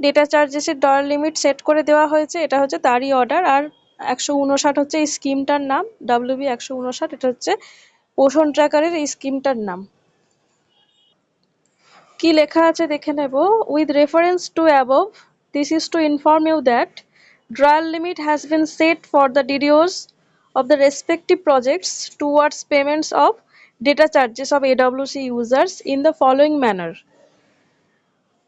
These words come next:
মানে এডব্লিউসি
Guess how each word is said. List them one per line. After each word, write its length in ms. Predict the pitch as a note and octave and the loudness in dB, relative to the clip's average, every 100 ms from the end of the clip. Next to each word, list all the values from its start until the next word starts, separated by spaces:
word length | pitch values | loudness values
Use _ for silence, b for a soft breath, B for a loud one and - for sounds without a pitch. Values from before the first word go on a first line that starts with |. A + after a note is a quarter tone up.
| _ _ _ _ _ _ _ _ _ _ _ _ _ _ _ _ _ _ _ _ - | _ _ _ _ _ _ _ _ _ _ _ _ _ _ _ _ _ _ _ _ -4
মানে 160 | C#4 E4 D#4 | -2 0 0
এডব্লিউসি 520 | D4 D#4 D#4 E4 - | 2 2 0 -4 -2